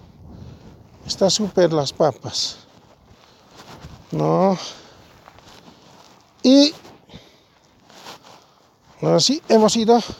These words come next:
esta mañana en camioneta. Ya, pues, diez, más de diez personas levantamos, ¿no? Como tienen su carrocería.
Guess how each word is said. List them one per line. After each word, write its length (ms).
esta 180
mañana 200
en 100
camioneta. 540
Ya, 160
pues, 160
diez, 260
más 220
de 100
diez 260
personas 440
levantamos, 560
¿no? 220
Como 160
tienen 200
su 100
carrocería. 800